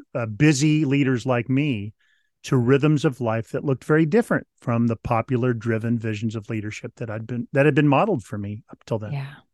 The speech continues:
Speaker 1: And so these, these mentors, um, they lived what I had read about. Uh, I had read a lot of, you know, Dallas Willard
Speaker 2: Mm-hmm.
Speaker 1: and Richard Foster and other books. I'd read them, I'd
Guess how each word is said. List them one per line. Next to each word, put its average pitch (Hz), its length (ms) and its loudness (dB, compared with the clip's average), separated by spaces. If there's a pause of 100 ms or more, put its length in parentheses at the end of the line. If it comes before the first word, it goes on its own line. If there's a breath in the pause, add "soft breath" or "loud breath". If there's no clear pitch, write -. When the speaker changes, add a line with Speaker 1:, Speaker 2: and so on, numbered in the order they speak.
(640)
Speaker 1:
And 175 140 6
so 190 200 8
these, 190 540 2 (200)
these 147 420 0
mentors, 131 800 0 (160)
um, 107 420 -8 (380)
they 160 400 6
lived 156 680 4
what 123 280 0
I 110 60 0
had 113 140 -2
read 110 280 0
about. 101 420 -6 (920)
Uh, 127 60 -2
I 147 220 4
had 165 180 6
read 151 380 6
a 156 40 6
lot 139 260 6
of, 113 240 0
you 147 80 0
know, 113 180 -2
Dallas 117 840 -4 (300)
Willard 120 440 -2
Speaker 2:
Mm-hmm. 117 80 0
Speaker 1:
and 113 240 -4
Richard 117 360 -6
Foster 117 440 -4
and 131 100 2
other 131 220 0
books. 113 280 -4
I'd 123 140 0
read 139 300 2
them, 151 240 0
I'd 107 160 -8